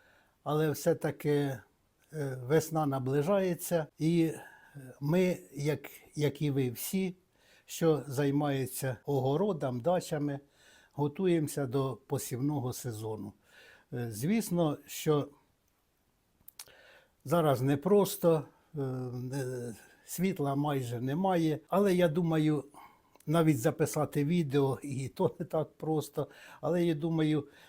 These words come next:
завдяки вашій підтримці, вашим лайкам, підписці на наш канал, я думаю, що ми справимося. І ми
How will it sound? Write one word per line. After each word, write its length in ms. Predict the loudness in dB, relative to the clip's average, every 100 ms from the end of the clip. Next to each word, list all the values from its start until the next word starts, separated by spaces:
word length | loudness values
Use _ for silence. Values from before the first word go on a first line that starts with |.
| _
завдяки 760 | -8 -2 0 2 2 4 0 0 -6 _ _ _ _
вашій 440 | 2 2 2 -2
підтримці, 880 | -4 -6 -4 0 2 2 0 -4 -6 -6
вашим 560 | -2 2 2 2 0 -2 -4
лайкам, 600 | 0 4 4 2 0 -2
підписці 680 | -2 -4 -2 -2 0 -2 0
на 160 | 0 2
наш 260 | 0 -2 -6 -2
канал, 440 | 0 2 2 2 0
я 180 | -2
думаю, 440 | 0 0 0 -2 -4
що 220 | -4 -4
ми 200 | -4 -6
справимося. 840 | -10 -2 2 4 2 0 -2 -4 -4 -16 -20 _
І 120 | -2
ми 320 | 2 2 2